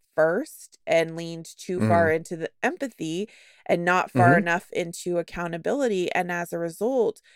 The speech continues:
Speaker 1: other members of the team struggled, and it wasn't fair to the team as a whole. It's a, it's a really, it's a really easy thing to do. So I totally, I totally get it. So,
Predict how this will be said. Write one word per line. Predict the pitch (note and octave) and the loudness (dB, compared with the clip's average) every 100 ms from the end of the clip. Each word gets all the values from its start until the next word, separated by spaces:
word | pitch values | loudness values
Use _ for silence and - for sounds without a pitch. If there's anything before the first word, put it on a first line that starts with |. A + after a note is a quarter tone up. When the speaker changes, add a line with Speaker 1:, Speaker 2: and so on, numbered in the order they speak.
| _ _ | _ _
Speaker 1:
other | - F#3 F#3 F#3+ | 4 4 6 4
members | F#3+ F3 E3+ F3 E3+ | 0 -4 -2 -2 -2
of | E3 - | -6 -6
the | F3 | -10
team | - - C4+ D#4+ A#3 G2+ G3+ - _ _ - | -10 -14 -10 -8 -8 -8 -10 -14 _ _ -20
struggled, | - - F#3 D#3+ D#3+ E3 D#3 E3 - - | -18 -2 2 4 2 -2 -2 -4 -8 -4
and | F#3 | -2
it | F3+ | 2
wasn't | F#3 G3 F#3 - | 2 2 -2 -4
fair | F#3 F3 | 0 2
to | F3 F3+ | 0 -6
the | E3+ | -8
team | - F#3 F3 | -8 -10 -10
as | F3+ | -12
a | |
whole. | - F#4 D4 | -6 -2 0
It's | C#3+ G#3+ | -2 -2
a, | G#4 F#4+ - _ | 0 0 -2 _
it's | - | -10
a | |
really, | D#4 C#4 C#4 C#4 C4+ - _ _ _ _ - | -6 -4 -4 -4 -6 -12 _ _ _ _ -8
it's | B3 | -2
a | |
really | C#4 D4 C#4 | 0 0 0
easy | C4+ C4 | -2 -4
thing | C4 C4 B3+ | -4 -6 -6
to | B3+ | -6
do. | G#3 D3 - - | -4 -2 -2 -2
So | - | 2
I | F3+ | 4
totally, | F3+ G3 G3+ F#3+ F3 | 4 2 2 0 0
I | F#3 | -2
totally | G#3+ G#3 F#3+ | 2 2 2
get | D#3+ E3+ D3+ | 2 2 4
it. | C#3+ - - _ | 0 -2 -20 _
So, | - F3+ F3 E3+ | 4 8 8 6